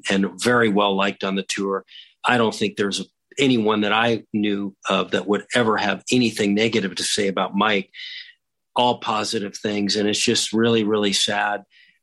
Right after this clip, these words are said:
for, for the people that knew him and his family and, uh, the tennis community at large.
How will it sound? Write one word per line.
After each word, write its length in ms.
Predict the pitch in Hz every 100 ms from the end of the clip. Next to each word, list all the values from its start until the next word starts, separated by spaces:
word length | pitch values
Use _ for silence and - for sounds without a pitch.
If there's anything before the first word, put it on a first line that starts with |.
| -
for, 320 | - 107 -
for 360 | - 107 104 101
the 80 |
people 320 | 92 113 104 101
that 200 | 95 104
knew 200 | 107 107
him 200 | 104 98
and 80 |
his 160 | 92 -
family 520 | 117 110 107 107 107
and, 220 | 98 92 - - - _ _
uh, 300 | 98 98 92
the 120 | 92
tennis 380 | 98 120 107 98
community 540 | - 107 104 101 101 92
at 180 | 92
large. 640 | 104 110 113 101 95 -